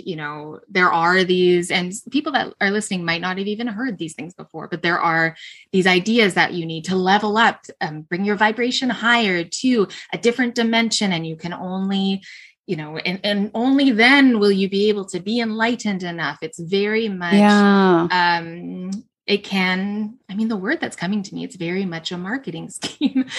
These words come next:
Speaker 1: that actually is
Speaker 2: Yeah.
Speaker 1: what's coming to me because it's not of you. It's something you have to strive for.
Speaker 2: Yes.
Speaker 1: But for me, spirituality is about remembering that we have a spirit and our spirit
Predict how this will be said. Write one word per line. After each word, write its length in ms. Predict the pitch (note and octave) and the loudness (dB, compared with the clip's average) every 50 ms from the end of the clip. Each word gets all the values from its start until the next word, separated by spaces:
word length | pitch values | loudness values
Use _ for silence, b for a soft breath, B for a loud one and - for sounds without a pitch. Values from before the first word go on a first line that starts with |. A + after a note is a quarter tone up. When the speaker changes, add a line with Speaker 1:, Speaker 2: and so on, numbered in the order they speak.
| B4+ F#4+ | -4 -2
Speaker 1:
that 140 | - C#4 - C#4 | 0 0 2 2
actually 400 | D4 B3 A#3 - - - C4 A#3 G#3 | 2 2 0 -2 -6 -4 0 2 4
is 40 | G#3 | 6
Speaker 2:
Yeah. 200 | F#3+ F3+ E3+ D#3+ | 6 6 4 2
Speaker 1:
what's 100 | D#3+ - | 0 0
coming 260 | C4 C#4 D#4 D#4+ C#4 | -2 -2 0 -2 -4
to 120 | C4 - F#3 | -6 -6 -8
me 80 | F#3+ | -8
because 240 | F#3+ G#3 G3+ G#3+ G#3 | -8 -8 -8 -10 -10
it's 120 | G3+ G3 | -10 -10
not 200 | G3 G#3 G3+ G3+ | -6 -6 -4 -4
of 200 | - F#3 G3 G3 | -4 -4 -6 -6
you. 200 | G3 E3 B2+ - | -10 -14 -16 -16
It's 120 | D3 D3 _ - | -16 -16 _ -14
something 260 | F#3 F3 E3 F3 E3+ | -14 -14 -14 -16 -16
you 80 | E3+ | -16
have 240 | E3 D3 E3 D#3+ D#3+ _ | -14 -14 -14 -14 -16 _
to 80 | - | -20
strive 340 | D#3+ - F#3+ F3 E3 D#3+ D#3 | -16 -10 -8 -8 -8 -8 -10
for. 340 | _ - - - - _ A3 _ _ _ B B B B B B | _ -20 -20 -20 -20 _ _ _ _ _ B B B B B B
Speaker 2:
Yes. 680 | G3 G3+ G#3+ A3+ A#3+ A#3 G#3 E3 - - - - - _ _ | 4 4 6 6 6 6 4 2 0 -2 -4 -6 -6 _ _
Speaker 1:
But 240 | - G#3+ F#3+ C#3 - | -4 -2 -2 -4 -4
for 160 | - A3+ G#3+ | -4 -4 -2
me, 380 | G#3+ A3 A3+ B3 B3+ C4 C4 C4 | -2 -2 -2 0 0 0 0 0
spirituality 1400 | C4 - - - A3+ A3 A3 A3 A3 - G#3+ G#3+ G#3 C4+ D#4 D#4+ C#4 A#3+ G3+ F3 E3+ F3 F3 F3+ G3+ A3+ A#3+ A#3+ - _ _ _ _ _ _ _ _ _ _ - | -2 -6 -10 -6 -4 -4 -4 -4 -6 -6 -4 -2 0 0 0 0 0 -2 -2 -2 -4 -4 -4 -4 -6 -6 -8 -10 -12 _ _ _ _ _ _ _ _ _ _ 2
is 200 | A3 G#3+ G#3 A3 | 2 2 2 0
about 600 | A3+ G#3 - A#3+ B3+ C#4 C#4 B3 A#3 A3 A#3 - _ | -4 -4 -2 0 2 2 2 2 2 0 -2 -6 _
remembering 1000 | A3 A3 A3 A3 A#3 C4 D4 C#4 A#3 A3 G#3+ G#3+ G#3 G3+ G3+ G3+ G3+ G3+ G3+ - _ _ _ - | -6 -4 -2 0 2 2 4 2 2 2 0 -2 -2 -2 -4 -6 -6 -8 -10 -12 _ _ _ 0
that 140 | A3 G#3+ | 2 2
we 80 | G3+ G#3 | 4 4
have 140 | G3+ G#3 G3+ | 2 2 0
a 40 | G3+ | -2
spirit 640 | - - - D#4+ E4+ E4 A3 F3 F3 F3+ F#3 - _ _ _ _ _ | -4 -4 0 2 2 4 4 2 0 -2 -6 -10 _ _ _ _ _
and 140 | - G#3+ G#3 | -2 0 0
our 100 | G#3+ G#3+ | 2 0
spirit 580 | G#3 G#3 - D4 D4+ D4 B3+ G3 F#3+ F3+ - | 0 -2 -4 -2 0 2 2 0 0 -4 -8